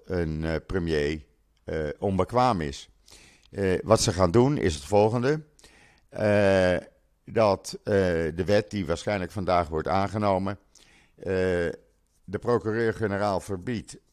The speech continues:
een, eh, een minister-president, dus, eh, premier, eh, Netanyahu,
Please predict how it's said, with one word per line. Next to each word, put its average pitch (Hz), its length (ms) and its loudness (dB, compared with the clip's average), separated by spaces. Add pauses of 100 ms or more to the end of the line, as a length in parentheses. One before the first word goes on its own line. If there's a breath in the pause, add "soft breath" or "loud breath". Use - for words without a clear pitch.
een, 95 320 -4
eh, 95 180 -2 (480)
een 87 140 -10
minister-president, 98 880 -4
dus, - 280 -8 (400)
eh, - 280 -14 (560)
premier, 85 640 -4
eh, 76 180 -6
Netanyahu, 101 680 0